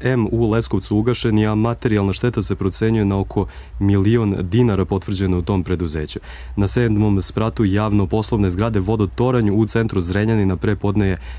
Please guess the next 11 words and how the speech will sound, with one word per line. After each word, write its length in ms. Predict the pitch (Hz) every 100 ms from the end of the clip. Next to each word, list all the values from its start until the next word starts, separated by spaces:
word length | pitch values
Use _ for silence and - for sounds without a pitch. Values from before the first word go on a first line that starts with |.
| -
takođe 360 | 87 120 120 120
izbio 240 | 110 113
požar, 360 | 98 110 101 101
ali 180 | 104 101
je 60 |
brzom 380 | 82 101 95 95
intervencijom 600 | 85 82 82 95 - 90
zaposlenih 580 | 80 87 85 - 82 78
lokalizovan 680 | 98 92 95 85 87 82 82
i 140 | - 85
ugašen. 400 | 82 80 - -